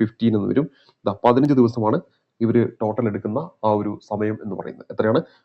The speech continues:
പതിനഞ്ച് ദിവസമാണ്. ഇനി ഇതെങ്ങനെയാണ് എൽ സി എം മെത്തേഡിലൂടെ ചെയ്യാൻ നമുക്കൊന്ന് പരിശോധിക്കാം. അപ്പൊ രണ്ട് രീതിയിൽ നമുക്കൊന്ന് പരിശോധിക്കാം. എൽ സി എം മെത്തേഡിലൂടെ ചെയ്യാന്ന് വെച്ചിട്ടുണ്ടെങ്കിൽ ഇവിടെ സന്ധ്യയുടെ കേസിൽ ഇരുപത് എന്ന് തന്നിട്ടുണ്ട്, അതുപോലെ ഗോപുവിന്റെ കേസിൽ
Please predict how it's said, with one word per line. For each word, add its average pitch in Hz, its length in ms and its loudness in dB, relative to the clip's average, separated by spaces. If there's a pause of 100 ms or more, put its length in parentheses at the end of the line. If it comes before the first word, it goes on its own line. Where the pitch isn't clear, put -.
(120)
പതിനഞ്ച് 131 320 6
ദിവസമാണ്. - 340 0 (460)
ഇനി 180 160 8
ഇതെങ്ങനെയാണ് 165 420 6
എൽ 135 140 8
സി 165 100 2
എം 160 80 8
മെത്തേഡിലൂടെ 151 400 6
ചെയ്യാൻ 127 240 8
നമുക്കൊന്ന് 104 300 0
പരിശോധിക്കാം. - 420 0 (140)
അപ്പൊ 135 180 -2
രണ്ട് 139 220 6
രീതിയിൽ 135 240 6
നമുക്കൊന്ന് 117 260 2 (160)
പരിശോധിക്കാം. 107 440 -2 (680)
എൽ 143 100 4
സി 185 80 4
എം 175 60 10
മെത്തേഡിലൂടെ 160 360 6
ചെയ്യാന്ന് 143 280 4
വെച്ചിട്ടുണ്ടെങ്കിൽ 131 420 2
ഇവിടെ 131 160 8 (200)
സന്ധ്യയുടെ 139 420 6
കേസിൽ 127 220 6 (200)
ഇരുപത് 123 260 10 (120)
എന്ന് 110 120 2
തന്നിട്ടുണ്ട്, 101 340 0 (540)
അതുപോലെ 135 240 8 (120)
ഗോപുവിന്റെ 139 500 10
കേസിൽ 127 260 8